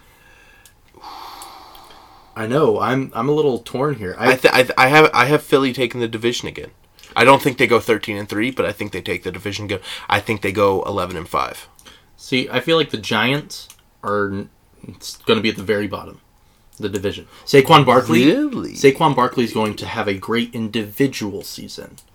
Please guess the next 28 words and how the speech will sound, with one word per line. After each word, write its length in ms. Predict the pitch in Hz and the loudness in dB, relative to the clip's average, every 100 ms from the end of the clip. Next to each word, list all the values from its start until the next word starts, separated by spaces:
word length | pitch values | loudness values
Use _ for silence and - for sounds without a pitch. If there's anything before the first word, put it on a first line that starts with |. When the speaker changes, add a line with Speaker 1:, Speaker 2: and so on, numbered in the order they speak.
| _ _ - | _ _ -8
Speaker 2:
Okay. 300 | - - 95 104 95 - | -8 -6 -10 -10 -18 -14
All 80 | 67 | -14
right. 100 | - | 0
Speaker 1:
But 400 | 135 117 113 - | 2 2 0 -4
the 100 | 110 | -6
Giants, 580 | 101 123 117 139 156 143 - | -2 0 2 2 0 -4 -4
I 100 | 113 | -2
feel, 220 | 127 117 | 2 2
are 60 | 113 | 2
probably 220 | 113 104 | 0 -2
gonna 120 | 104 104 | -2 -4
go, 120 | 101 | -4
like, 160 | 98 - | -6 0
five 240 | 110 107 | 2 2
and 100 | 113 | -2
eleven. 380 | 95 92 - 143 _ _ _ _ _ _ _ _ _ - - - | -6 -8 -18 -20 _ _ _ _ _ _ _ _ _ -20 -20 -18
Speaker 2:
So 180 | - 147 | -2 4
they'll 100 | 165 | 4
only 200 | 196 185 | 4 0
win 200 | 135 110 | 0 -2
two 200 | - 156 | -4 -6
more 200 | 151 127 | -2 -2
games 280 | 120 113 110 | -2 -2 -4
than 80 | 104 | -6
they 100 | 95 | -6
did 180 | 95 95 | -6 -2
last 280 | 92 95 - | -2 -4 -8
year, 200 | - | -12